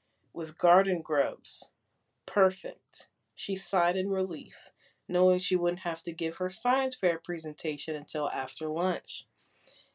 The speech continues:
It wasn't until she didn't think she did a good job on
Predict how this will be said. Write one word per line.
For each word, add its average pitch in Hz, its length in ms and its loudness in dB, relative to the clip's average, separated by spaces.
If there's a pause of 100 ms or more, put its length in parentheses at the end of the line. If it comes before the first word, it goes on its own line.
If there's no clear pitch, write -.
It 175 100 0
wasn't 214 360 6
until 240 480 2
she 185 180 0
didn't 190 320 4
think 190 200 2
she 190 120 0
did 180 160 0
a 165 60 -4
good 165 280 -2
job 170 300 4
on 175 100 -4